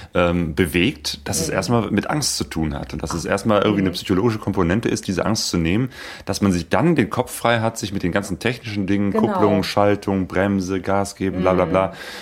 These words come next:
Speaker 1: äh, und dann noch Verkehrsregeln und so überhaupt auseinandersetzt. Dazu
Speaker 2: Mhm.
Speaker 1: muss man erstmal diese Angst überwinden und wenn man die nicht überwindet, dann, äh, dauert das ewig, bis man da irgendwie zurechtkommt und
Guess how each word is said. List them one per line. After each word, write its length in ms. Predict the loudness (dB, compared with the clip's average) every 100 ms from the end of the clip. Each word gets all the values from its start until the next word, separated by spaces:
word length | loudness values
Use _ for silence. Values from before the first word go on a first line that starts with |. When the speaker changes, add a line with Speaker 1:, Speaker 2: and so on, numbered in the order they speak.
| -6
Speaker 1:
äh, 100 | 2
und 140 | 4 4
dann 80 | 2
noch 120 | 0
Verkehrsregeln 640 | -2 0 0 2 2 2
und 80 | 2
so 80 | 2
überhaupt 240 | 0 -2
auseinandersetzt. 640 | -4 0 2 2 0 -2 -4
Dazu 160 | 0
Speaker 2:
Mhm. 60 | 0
Speaker 1:
muss 120 | 2
man 100 | -2
erstmal 340 | -2 -2 0 2
diese 160 | 2
Angst 260 | 0 -2 0
überwinden 420 | 0 2 -2 -2
und 140 | -4 -6 -14 -16 -10 -2
wenn 100 | 0
man 120 | 4
die 100 | 4
nicht 200 | 4 4
überwindet, 420 | 2 4 2 2
dann, 240 | -2 -4
äh, 40 | -6 -12 -14 -16 -16 -20 _
dauert 320 | -4 -4 -6
das 180 | -6 -8 -6
ewig, 440 | 0 2 2 0 -4
bis 160 | -2
man 160 | 0 2
da 140 | 0 2
irgendwie 360 | 4 4 0
zurechtkommt 640 | -2 -2 -4 -4 0 0 2
und 260 | 0 -2